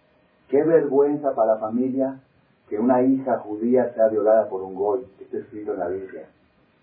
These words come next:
¿Y todo por qué? Porque yo ser buena. ¿Ves? Eso te pasa por ser buena. Hubiera dejado que siga hombre, hubiera sido hombre, no hubiera pasado nada, la historia hubiera cambiado. Por ser, por ser buena y por cederle a tu hermana un hijo,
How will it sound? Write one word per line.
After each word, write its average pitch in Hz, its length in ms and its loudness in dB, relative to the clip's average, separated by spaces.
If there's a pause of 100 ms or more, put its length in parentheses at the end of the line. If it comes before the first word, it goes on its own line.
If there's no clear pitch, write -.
(840)
¿Y 90 100 -14
todo 139 220 4
por 127 200 -2
qué? 135 360 -2
Porque 95 180 -4
yo 117 100 2
ser 123 160 2
buena. 143 380 4 (440)
¿Ves? - 220 4
Eso 165 220 4
te 170 140 4
pasa 185 300 4
por 156 160 0
ser 170 140 2
buena. 156 380 0 (180)
Hubiera 233 280 6
dejado 254 260 6
que 214 140 -2
siga 240 160 4 (100)
hombre, 214 300 2
hubiera 220 180 4
sido 220 180 4
hombre, 208 160 4
no 220 60 2
hubiera 220 140 6
pasado 208 320 4
nada, 220 180 6
la 175 80 6
historia 196 260 2
hubiera 190 200 4
cambiado. 180 560 2 (360)
Por 117 220 2
ser, 202 380 4 (260)
por 143 180 4
ser 202 200 4
buena 196 340 6
y - 60 0
por 139 240 0
cederle 202 320 6
a 175 100 2
tu 160 100 0
hermana 170 320 4
un 160 140 0
hijo, 226 540 4